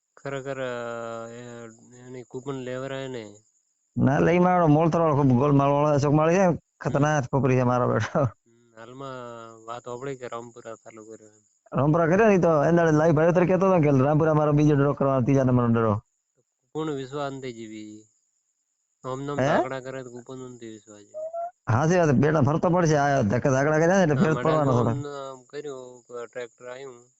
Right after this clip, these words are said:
Speaker 2: હા.
Speaker 1: દોઢ લાખ રૂપિયા માંગ્યા.
Speaker 2: હા.
Speaker 1: શેના દોઢ લાખ રૂપિયા માં જાય?
Speaker 2: અરે,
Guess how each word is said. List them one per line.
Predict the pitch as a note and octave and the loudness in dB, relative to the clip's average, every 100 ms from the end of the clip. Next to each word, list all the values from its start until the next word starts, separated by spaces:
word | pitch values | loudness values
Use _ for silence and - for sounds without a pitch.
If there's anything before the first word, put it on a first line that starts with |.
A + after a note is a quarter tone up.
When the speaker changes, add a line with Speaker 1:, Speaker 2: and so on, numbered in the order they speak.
| _ _ - | _ _ -4
Speaker 2:
હા. | B2 C3 A#2 G2+ A#2 _ A#2 | -2 0 2 0 -2 _ _
Speaker 1:
દોઢ | A#2+ B2 | -12 -12
લાખ | B2 B2 A#2 | -10 -14 -14
રૂપિયા | A#2+ B2 | -20 -20
માંગ્યા. | A#2+ C3 B2+ A2+ A#2 _ _ _ _ _ - | -16 -16 -16 -18 -20 _ _ _ _ _ -4
Speaker 2:
હા. | A#2+ A2+ G#2 - | 0 0 -2 -4
Speaker 1:
શેના | - C#3 B2 | -12 -10 -10
દોઢ | A#2+ A2+ | -12 -14
લાખ | A2+ A2 | -14 -16
રૂપિયા | A2 A2 A2 | -18 -20 -20
માં | G#2+ | -20
જાય? | G#2+ _ _ _ _ _ _ - | -20 _ _ _ _ _ _ -8
Speaker 2:
અરે, | - | -6